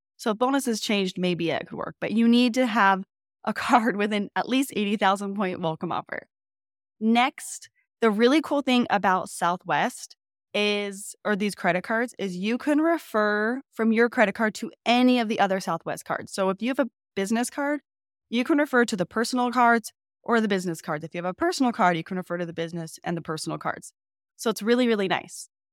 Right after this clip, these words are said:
So you're gonna open the business performance card. You're gonna refer your player two to a personal card or the bu-, you're just gonna refer them to a card, whatever ones. It doesn't really matter.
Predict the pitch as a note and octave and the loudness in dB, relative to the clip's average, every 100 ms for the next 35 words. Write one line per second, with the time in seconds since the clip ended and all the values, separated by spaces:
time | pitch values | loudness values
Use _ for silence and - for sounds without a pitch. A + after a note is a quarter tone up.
0 | _ _ _ - - A#3+ A#3 A#3 - F3 | _ _ _ -10 2 4 6 2 -2 -12
1 | E3 G#3 B3+ C#4 D4+ C#4+ C4+ C4+ C4 A#3+ | -4 0 0 2 2 4 4 4 4 4
2 | A3 A3 G3+ - F#3+ F#3 F3+ - F#3 F3+ | 2 -2 -4 -2 0 0 -2 -2 -2 -2
3 | F#3 _ - E3+ G#3 A3 B3+ C4 C4+ B3+ | -6 _ -14 -2 2 2 2 2 2 -2
4 | - G#3+ G3+ G3+ G3+ G#3 - _ _ _ | -4 -2 0 0 -2 -6 -10 _ _ _
5 | _ F#3 G#3 G#3 - G#3 G3 F#3+ F#3+ - | _ 0 2 2 0 0 2 0 -2 -4
6 | F#3+ E3+ G3 D4+ E4 _ _ _ _ _ | -2 0 0 -2 -4 _ _ _ _ _
7 | _ _ - - A#3+ A3+ - G#3 A3 G3 | _ _ -10 -2 0 0 -2 -6 -8 -8
8 | - G#3 F#3+ G3+ F#3 F#3 F#3 F#3 - _ | -4 -4 -2 0 2 2 2 0 -6 _
9 | _ _ - A3 G#3 F3+ _ _ - G#3 | _ _ 0 2 2 -2 _ _ -2 2
10 | C#4 D#4 D#4 C#4 G#3 A3+ G#3+ G3+ F3+ - | 2 2 2 4 2 0 0 0 -2 0
11 | E3 - - A3 A#3 A3 G3+ E3+ E3 D#3 | -2 -2 -6 2 4 4 4 2 0 0
12 | G#3 G#3+ G3+ G3+ G3 F#3+ F3 E3+ F#3+ | -2 -2 -2 0 0 2 2 2 0